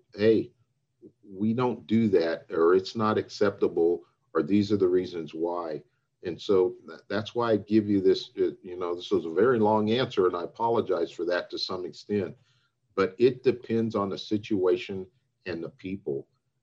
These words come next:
Uh, as, as I have grown up in the military, I've watched many times, not necessarily overtly, but covertly,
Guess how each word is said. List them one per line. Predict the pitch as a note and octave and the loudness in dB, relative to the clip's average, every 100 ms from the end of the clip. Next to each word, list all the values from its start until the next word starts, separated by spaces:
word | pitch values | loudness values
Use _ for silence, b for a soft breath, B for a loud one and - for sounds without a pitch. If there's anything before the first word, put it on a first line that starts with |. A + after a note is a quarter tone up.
| _ | _
Uh, | E2+ E2 - | -10 -10 -10
as, | G2+ F#2 - _ | -4 -4 -4 _
as | F2+ E2 | -6 -2
I | G2 G#2+ | 0 2
have | F#2+ D#2 | 2 0
grown | F#2+ G#2 | 0 2
up | G#2 G#2+ | 2 -2
in | A2 | -4
the | G2 | -4
military, | F#2 G2+ G2 - G#2 G#2 A2 - _ _ _ | -2 0 -2 2 4 4 2 -4 _ _ _
I've | F2 F#2 | -6 -6
watched | F2 F2+ F#2+ A2+ A2+ - G2 | -4 0 0 0 -4 -12 -10
many | F2+ G#2+ A2 | -4 -2 -4
times, | - A2+ A#2 F#2+ E2+ E2 _ _ _ _ F2 | -8 -8 -4 -4 -6 -12 _ _ _ _ -4
not | G#2+ C3 | -4 -4
necessarily | A2+ A2 - G#2+ - G#2 G#2 G2 F#2+ - | -6 -6 -6 -12 0 4 4 4 -2 -4
overtly, | F2 D#2 D2+ A2 D3 - E2 D#2 E2 _ _ _ _ _ | -8 -8 -2 0 0 -4 -6 -6 -6 _ _ _ _ _
but | F2+ - | -4 -4
covertly, | - D3 E3 G2 F2+ E2+ E2+ E2 F2 | -2 0 0 2 2 2 -2 -2 -2